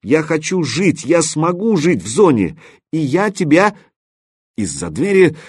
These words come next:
донесся протяжный крик слона. "Ломай!" Дверь вздрогнула от удара, треснула и распахнулась. В комнату ввалились Коновал с Дикобразом,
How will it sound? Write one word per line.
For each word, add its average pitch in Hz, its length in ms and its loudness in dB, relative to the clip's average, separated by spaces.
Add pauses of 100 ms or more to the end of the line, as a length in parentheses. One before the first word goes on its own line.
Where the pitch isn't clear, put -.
(100)
донесся 147 560 -2
протяжный 143 600 0
крик 147 320 2
слона. 135 640 0 (300)
"Ломай!" 208 1400 2 (500)
Дверь 151 420 2
вздрогнула 98 840 0
от 80 100 -10
удара, 170 320 2
треснула 165 640 0 (280)
и 202 100 2
распахнулась. 101 800 -4 (300)
В - 80 -20
комнату 110 400 2
ввалились 110 420 2
Коновал 107 380 0
с 127 40 -6
Дикобразом, 151 680 0